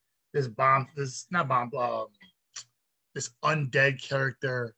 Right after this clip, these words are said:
Um, he had a weird thing where he was just popping his head up off the ground, uh,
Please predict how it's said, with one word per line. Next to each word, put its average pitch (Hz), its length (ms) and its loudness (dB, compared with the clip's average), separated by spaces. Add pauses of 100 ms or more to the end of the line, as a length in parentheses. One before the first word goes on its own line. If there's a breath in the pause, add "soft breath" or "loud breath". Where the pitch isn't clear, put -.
(100)
Um, 123 320 0
he 143 60 0
had 135 100 2
a 127 40 -2
weird 151 280 2
thing 156 160 2
where 135 100 -2
he 151 60 -2
was 135 100 -6
just - 140 -20
popping 139 320 -2
his 135 160 -8
head 143 160 2
up 135 100 -2
off 131 180 0
the 131 80 -12
ground, 127 520 -2 (560)
uh, 123 320 4